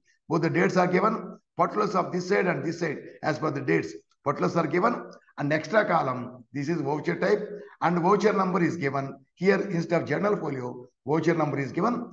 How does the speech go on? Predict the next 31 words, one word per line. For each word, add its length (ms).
and 200
then 300
these 200
debit 280
amounts 320
are 140
shown 180
on 80
the 60
debit 240
side, 240
credit 240
amounts 280
are 140
shown 140
on 120
the 240
credit 280
side. 280
And 720
here 520
we 100
are 260
totaling 360
both 160
the 80
sides 240
and 140
showing 280
same 200
amount, 320